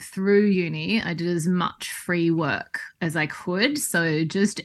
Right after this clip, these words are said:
anywhere, like, local newspapers,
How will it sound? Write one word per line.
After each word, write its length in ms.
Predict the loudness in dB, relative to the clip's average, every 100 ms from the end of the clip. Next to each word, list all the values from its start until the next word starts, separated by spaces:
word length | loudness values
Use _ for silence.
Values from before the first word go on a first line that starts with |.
| -4
anywhere, 540 | -2 0 0 0 0
like, 260 | -2 -4 -2
local 460 | 0 0 0 0 2
newspapers, 1120 | 4 2 0 0 0 -2 -2 -2 -2 -4